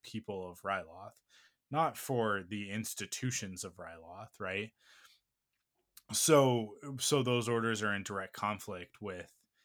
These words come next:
that ideology, which is outside of the Kaminoans' control. Once those clones are out in the galaxy, their n-, neural pathways are being sort of,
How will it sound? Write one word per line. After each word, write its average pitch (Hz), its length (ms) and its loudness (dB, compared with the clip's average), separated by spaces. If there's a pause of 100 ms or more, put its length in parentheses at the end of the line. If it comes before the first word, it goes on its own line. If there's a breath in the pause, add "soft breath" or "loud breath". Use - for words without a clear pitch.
(240)
that 104 280 2
ideology, 98 1000 0 (260 loud breath)
which 127 240 2
is 127 160 4
outside 117 580 4
of 101 140 -2
the 104 80 -6
Kaminoans' 98 800 -6
control. 92 720 -6 (720)
Once 120 320 2
those 107 260 -2
clones 104 500 -4
are 98 120 -6
out 98 360 -2
in 104 100 -6
the 92 80 -12
galaxy, 95 800 -4 (540 soft breath)
their 101 640 0 (200)
n-, 123 260 -4
neural 120 320 4
pathways 101 520 2
are 98 120 -4
being 90 600 -12
sort 95 260 -4
of, 87 220 -12